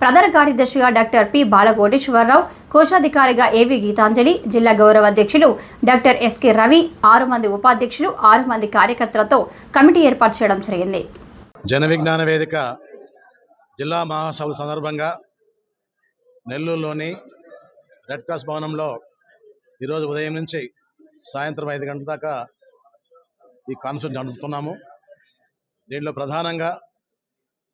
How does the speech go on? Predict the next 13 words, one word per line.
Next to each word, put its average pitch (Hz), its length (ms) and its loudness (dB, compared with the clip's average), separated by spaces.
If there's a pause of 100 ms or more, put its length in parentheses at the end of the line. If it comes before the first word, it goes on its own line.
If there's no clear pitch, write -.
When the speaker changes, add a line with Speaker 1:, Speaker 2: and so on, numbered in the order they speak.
(120)
Speaker 2:
గత 143 100 -12
రెండు 160 220 -8
సంవత్సరాల్లో 160 720 -10 (760)
జేవీవి 160 380 -8
ఏం 160 120 -8
కార్యక్రమాలు 156 560 -10
చేశారు, 156 440 -8 (880)
రాబోయే 165 320 -4
రెండు 156 180 -8
సంవత్సరాల్లో 160 680 -10 (680)
ఏమేం 160 240 -10
కార్యక్రమాలు 151 580 -12
చేయాలి 151 340 -8